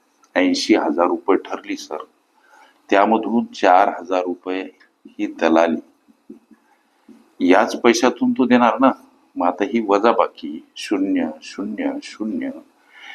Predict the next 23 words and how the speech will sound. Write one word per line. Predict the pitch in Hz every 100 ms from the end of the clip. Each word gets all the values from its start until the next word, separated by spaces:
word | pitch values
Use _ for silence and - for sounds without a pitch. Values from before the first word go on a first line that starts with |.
| - _ -
इथं | 95 110
सहा, | 98 - - 92 87 82
इथं | 82 104
देऊन | 92 90 87
टाका, | 80 - 73
म्हणजे | 80 82 90
शहात्तर | - - - 104 - - 131 107 -
हजार | 90 101 104 104 - 120
रुपये | 131 131 76 - _ _ _ _ _ _ _ - - _ -
ही | - 135
रक्कम | 95 85 - 92 - _ 80
बैल | 92 98 110
विकून | 104 104 107 87 -
संपतरावाच्या | - 85 82 - - 76 73 - 82
हातात | - - 92 -
पडणार. | 87 82 71 67 _ _ _ _ _ _ _ _ _ _ _ _ _ _ _ _ _ -
संपतरावांना | - 85 82 98 95 85 85 92 92
किती | - 87 -
रुपये | 98 - 90
मिळाले | 90 82 80 80
सर? | - 80 -
शहात्तर | - 80 - _ 90 80
हजार | 80 82 78